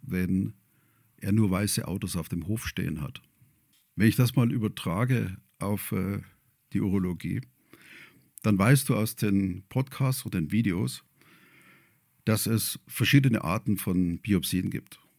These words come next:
Verschiedene Arten heißt, es wird zwar immer Gewebe entnommen, aber der Weg, wie medizinisches Gerät in die Bio-, in die Prostata kommt, ist eben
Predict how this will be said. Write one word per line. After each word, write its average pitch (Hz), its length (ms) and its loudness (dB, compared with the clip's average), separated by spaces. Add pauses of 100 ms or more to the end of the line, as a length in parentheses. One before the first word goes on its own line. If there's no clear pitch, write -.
Verschiedene 101 480 0
Arten 104 420 0
heißt, 131 420 0
es - 120 -8
wird 120 140 0
zwar - 180 -6
immer 117 200 4
Gewebe 104 400 0
entnommen, 110 640 2
aber 92 180 -2
der 80 240 -2
Weg, 135 380 2 (420)
wie 113 480 4 (300)
medizinisches 113 720 0
Gerät 107 440 -4 (220)
in 139 220 10
die 117 140 6
Bio-, 104 300 2
in 104 160 0
die 95 280 2
Prostata 90 500 -6
kommt, - 380 -4
ist 95 180 -4
eben 95 380 -2